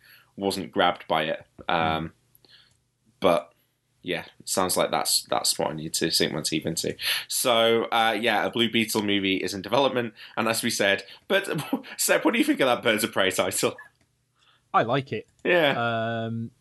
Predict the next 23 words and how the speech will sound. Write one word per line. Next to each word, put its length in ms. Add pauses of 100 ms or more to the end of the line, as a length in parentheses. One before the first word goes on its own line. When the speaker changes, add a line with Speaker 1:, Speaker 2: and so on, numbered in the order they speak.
Speaker 2:
because 600
it's 280
a 20
bit 180
different, 600
and 400
it's 160
playful, 880
and, 520 (640)
um, 480 (240)
what 280
I, 240
I 20
think 220
what 100
I 20
like 220
about 200
it 100
is 280
it's, 460 (440)
you 140
know, 220